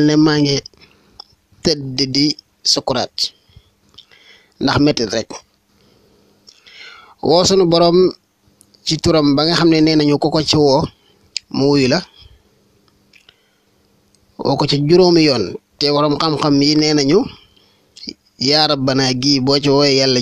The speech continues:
juróom, bu mel ne nit ñu koy misaal, day mel ne nga ne ma pëkk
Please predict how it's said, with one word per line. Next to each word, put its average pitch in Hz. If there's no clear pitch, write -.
juróom, 139
bu 151
mel 175
ne 160
nit 175
ñu 151
koy 165
misaal, 143
day 147
mel 147
ne 143
nga 143
ne 151
ma 143
pëkk -